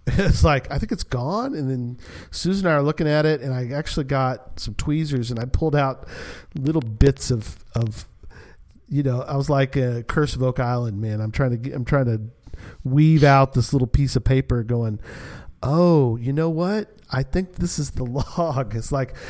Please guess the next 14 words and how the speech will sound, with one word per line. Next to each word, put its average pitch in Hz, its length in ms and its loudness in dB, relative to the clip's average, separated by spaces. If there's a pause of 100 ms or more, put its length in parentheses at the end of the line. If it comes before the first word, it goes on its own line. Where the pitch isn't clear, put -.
(320)
"Nope." 135 540 -2 (120)
But 156 300 -4
I'm, 247 280 -2
I, 208 280 2
I 180 100 0
found 262 340 4
it. 147 140 -2 (300)
I 165 60 0
mean, 175 80 0
it's 185 120 0
not 277 140 2
like 208 180 2
I 190 80 2
was 147 360 0